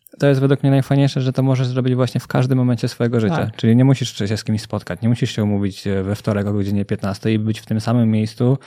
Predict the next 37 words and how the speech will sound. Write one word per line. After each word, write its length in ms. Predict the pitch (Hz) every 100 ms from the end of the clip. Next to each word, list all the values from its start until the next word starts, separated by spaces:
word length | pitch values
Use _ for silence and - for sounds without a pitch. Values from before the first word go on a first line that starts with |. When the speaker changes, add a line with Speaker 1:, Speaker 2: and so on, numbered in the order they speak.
| - - - 120
Speaker 1:
jednocześnie 580 | 113 110 113 107 123
i 60 | 123
rozmawiać, 440 | 117 104 104 120
tylko 200 | 135 -
możesz 200 | 147 143
sobie 180 | - 117
to 120 | 120
po 60 | 110
prostu 240 | 110 -
puścić, 520 | 110 117 - 117 117 -
puścić 320 | - 110 -
sobie 160 | 110 110
następne 360 | 107 113 113
piętnaście 420 | 110 110 107 -
minut 260 | 107 110 110
gdzieś 240 | 113 107 -
tam, 260 | 120 123
później 320 | 120 110 110
wsiadasz 300 | 107 113 110
w 40 | -
taksę 340 | 110 - 123
i 40 | 123
puszczasz 280 | 113 -
sobie 200 | - 110
następne 360 | 110 107 110 113
piętnaście 380 | 113 113 110 113
minut. 280 | 117 160 - - - - _
Uczysz 280 | 139 156 143
się, 240 | - 156 147 131
nie 80 | 123
marnujesz 460 | 123 120 120 120
czasu, 380 | - 120 147 151 - - - - _
nie 140 | 120 123
popatrzysz 420 | 139 139 - 139
sobie 220 | 135 131
na 320 | 131 131 127
obłoczki, 560 | 139 127 127 - 143